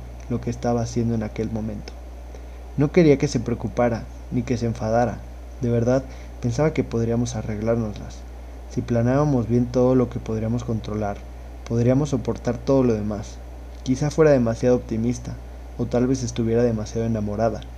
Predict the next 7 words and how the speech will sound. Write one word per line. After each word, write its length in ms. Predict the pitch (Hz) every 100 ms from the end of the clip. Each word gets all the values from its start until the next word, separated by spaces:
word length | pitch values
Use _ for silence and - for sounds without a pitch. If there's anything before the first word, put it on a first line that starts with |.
| - - - -
pero 220 | 113 113
realmente 640 | 117 123 135 135 120 120
creía 380 | 127 120 113 117
que 180 | 117 113
Aspen 400 | 113 123 - 127
y 80 | 107
yo 220 | 107 110